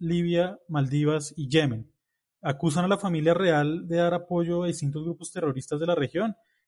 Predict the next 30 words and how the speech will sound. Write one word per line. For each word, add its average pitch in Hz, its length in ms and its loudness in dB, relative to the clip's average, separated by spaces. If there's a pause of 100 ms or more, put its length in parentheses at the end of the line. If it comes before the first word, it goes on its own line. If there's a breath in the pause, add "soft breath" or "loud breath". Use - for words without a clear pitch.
incluyendo 143 720 2
a 160 180 0
Al 139 140 0
Qaeda 170 580 2
y 170 100 -4
al 147 80 0
Estado 127 360 -2
Islámico. 127 520 -4 (920)
Ahí 143 200 4
sí 156 120 0
no 175 80 4
importa 180 420 0
que - 120 -6
alguien 139 200 0
apoye 135 320 -2
a 147 40 2
Al 143 100 -2
Qaeda 147 400 2
o 156 80 2
al 135 80 -2
Estado 123 300 -4
Islámico, 160 560 -4 (280 soft breath)
si 139 240 -2
hay 123 460 0 (240 soft breath)
dólares 147 580 0
y 143 100 -2
petrodólares 127 680 -4
de 143 80 -2
por 160 240 -2
medio. 175 380 0